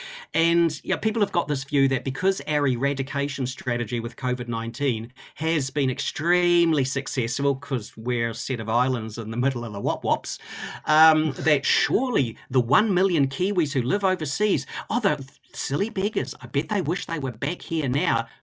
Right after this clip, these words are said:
Oh, they're all coming back, aren't they? I'm clever.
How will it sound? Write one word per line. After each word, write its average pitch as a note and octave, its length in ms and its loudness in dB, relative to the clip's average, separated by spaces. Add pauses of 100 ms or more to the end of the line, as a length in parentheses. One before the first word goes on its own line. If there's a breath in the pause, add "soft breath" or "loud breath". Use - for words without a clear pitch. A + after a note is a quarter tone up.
(160)
Oh, G3 300 4 (240)
they're B3+ 260 2
all - 60 4
coming F#3 280 2
back, G#3+ 240 -2
aren't A3+ 220 2
they? G2 200 0 (440 loud breath)
I'm E3+ 240 4
clever. B2 420 -2